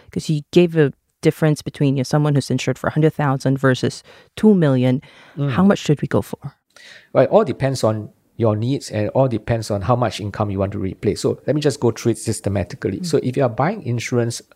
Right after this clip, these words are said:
Speaker 2: to replace your income upon your unfortunate demise,
Speaker 1: Mm.
Speaker 2: so let's say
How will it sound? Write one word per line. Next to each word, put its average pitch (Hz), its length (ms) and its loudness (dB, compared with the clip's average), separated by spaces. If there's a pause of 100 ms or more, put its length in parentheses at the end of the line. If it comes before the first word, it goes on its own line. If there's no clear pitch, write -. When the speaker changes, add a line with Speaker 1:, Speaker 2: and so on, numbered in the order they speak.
(360)
Speaker 2:
to 123 100 2
replace 127 420 2
your 104 100 -2
income 110 380 -4
upon 104 380 -2
your 98 200 0
unfortunate 104 680 -2
demise, 101 520 -6 (140)
Speaker 1:
Mm. 160 220 -6 (220)
Speaker 2:
so 123 160 0
let's 143 260 2
say 120 320 -2